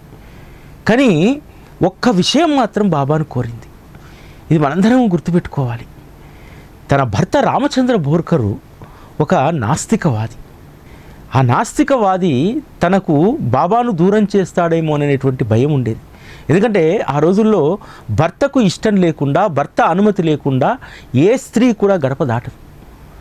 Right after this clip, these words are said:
మరి వివాహం తర్వాత తన భర్త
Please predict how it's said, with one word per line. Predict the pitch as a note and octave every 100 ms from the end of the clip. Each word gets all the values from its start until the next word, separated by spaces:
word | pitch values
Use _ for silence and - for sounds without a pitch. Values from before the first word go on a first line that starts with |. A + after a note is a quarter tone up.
| - - -
మరి | A3 G3 G#3
వివాహం | E3 D#3 B3+ A#3 B3
తర్వాత | G3+ E3 E3+ E3+ D#3+ A2 E3 - - - - -
తన | D3
భర్త | C3+ C3 - A#3 D#3+ F3